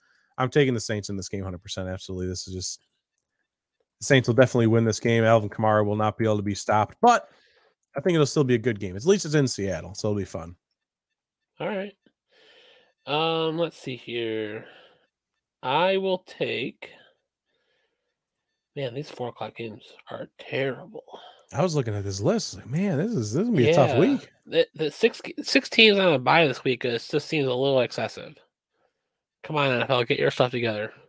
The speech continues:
Speaker 1: Come on, guys.
Speaker 2: Uh, I'm gonna take Eagles at Raiders.
Speaker 1: Okay.
Speaker 2: I think that could be spicy. And I will take the Raiders on that one.
Speaker 1: Potential there for the Eagles,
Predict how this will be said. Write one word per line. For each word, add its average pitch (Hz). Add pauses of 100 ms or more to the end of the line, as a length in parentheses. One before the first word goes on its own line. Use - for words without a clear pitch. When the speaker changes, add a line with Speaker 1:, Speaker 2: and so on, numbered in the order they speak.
Speaker 1:
Come 165
on, 85
guys. 87 (340)
Speaker 2:
Uh, 143
I'm 185
gonna 294
take 285
Eagles 240
at 220
Raiders. 135 (720)
Speaker 1:
Okay. 226 (1300)
Speaker 2:
I - (100)
think 208
that 180
could 160
be 139
spicy. 117 (2250)
And 131
I 151
will 170
take 180
the 131
Raiders 151
on 113
that 113
one. 113 (1300)
Speaker 1:
Potential 175
there 123
for 123
the 120
Eagles, 120